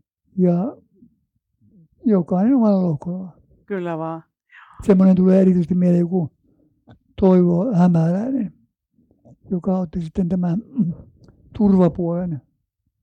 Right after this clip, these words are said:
Speaker 1: ää, paremmin haltuun kuin yleensä siihen aikaan hoidettiin asioita.
Speaker 2: Joo. Minkälaisia, oliko siellä jotain sitten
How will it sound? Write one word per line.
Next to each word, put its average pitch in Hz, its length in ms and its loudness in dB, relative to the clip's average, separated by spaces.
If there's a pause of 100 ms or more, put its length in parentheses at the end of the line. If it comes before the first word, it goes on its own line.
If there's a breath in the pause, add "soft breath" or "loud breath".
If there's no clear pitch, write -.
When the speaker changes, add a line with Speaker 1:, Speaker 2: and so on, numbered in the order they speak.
(1400)
Speaker 1:
ää, 170 240 -2 (100)
paremmin 175 440 0
haltuun 175 380 -4
kuin 226 160 -6
yleensä 165 320 -6
siihen 190 280 -4
aikaan 214 460 -10 (640)
hoidettiin 190 460 -2
asioita. 277 460 -12 (320)
Speaker 2:
Joo. 180 300 -12 (520 soft breath)
Minkälaisia, 226 600 -4
oliko 240 200 -4
siellä 208 180 -2
jotain 208 320 -4
sitten 202 420 -6